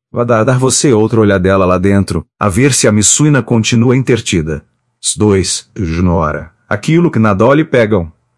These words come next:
Saxclá. Cão lá que maqui, agiamo a calhar para, para ver. Este homem é também um engenheiro tocado ou a coisa, futou Rosimeiro, zilmil e bu por lá e?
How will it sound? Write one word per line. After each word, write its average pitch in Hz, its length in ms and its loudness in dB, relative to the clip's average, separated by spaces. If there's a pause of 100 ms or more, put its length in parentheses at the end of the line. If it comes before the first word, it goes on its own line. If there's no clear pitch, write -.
(160)
Saxclá. - 680 -6 (480)
Cão 104 240 0
lá 123 200 0
que 156 140 -2
maqui, 120 500 0 (280)
agiamo 139 500 2
a 151 60 0
calhar 120 340 0
para, 131 180 0
para 120 200 0
ver. 92 340 -4 (500)
Este 131 340 0
homem 139 320 2
é 131 60 0
também 135 260 0
um 123 80 2
engenheiro 104 720 0
tocado 110 400 0
ou 120 120 2
a 131 40 0
coisa, 135 460 0
futou 185 460 -2
Rosimeiro, 139 680 0
zilmil 175 460 0
e 131 140 0
bu 101 280 -4
por 127 280 0
lá 95 240 0
e? 170 260 -2